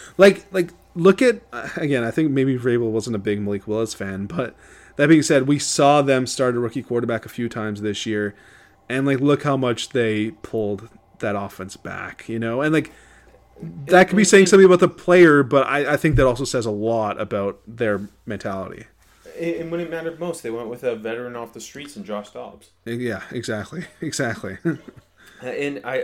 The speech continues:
Speaker 2: I just feel like, again, like you said, they're gonna try and run this thing back until Derrick Henry's wheels fall off, and I,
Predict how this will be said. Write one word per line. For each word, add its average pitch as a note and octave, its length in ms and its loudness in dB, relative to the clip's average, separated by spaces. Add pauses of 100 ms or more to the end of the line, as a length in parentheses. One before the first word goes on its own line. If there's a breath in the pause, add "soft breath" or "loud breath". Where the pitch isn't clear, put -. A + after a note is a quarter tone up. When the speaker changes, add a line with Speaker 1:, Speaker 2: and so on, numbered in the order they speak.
Speaker 2:
I B2+ 40 -4
just C3+ 200 -16
feel D3 160 -10
like, C3+ 200 -8 (1300)
again, A2 360 -8
like A2 160 -12
you A#2+ 60 -20
said, A2 160 -14
they're G#2 120 -10
gonna A2+ 180 -10
try B2 180 -8
and A#2 140 -12
run G#2 160 -10
this A2 160 -16
thing A2 360 -14 (140)
back G#2+ 360 -10
until G#2+ 400 -12
Derrick G#2 260 -10
Henry's G#2 420 -14
wheels G#2 220 -12
fall G2+ 240 -6
off, F#2+ 160 -14
and G#2 100 -12
I, G2+ 100 -12